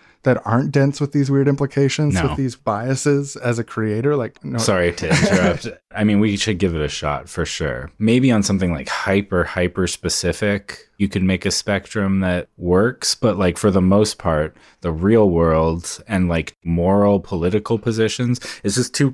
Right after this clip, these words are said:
Speaker 2: complicated to put them on a line from each other with gradations in between. Like, I think the spectrum form lends itself to not being able to match objective reality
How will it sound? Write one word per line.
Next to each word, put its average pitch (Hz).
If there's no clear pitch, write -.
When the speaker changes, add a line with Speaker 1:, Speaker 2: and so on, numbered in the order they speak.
Speaker 2:
complicated 98
to 95
put 90
them 85
on 95
a 90
line 87
from 90
each 85
other 82
with 80
gradations 85
in 76
between. 82
Like, 95
I 98
think 104
the 98
spectrum 87
form 78
lends 101
itself 95
to 95
not 85
being 85
able 78
to 85
match 78
objective 85
reality 76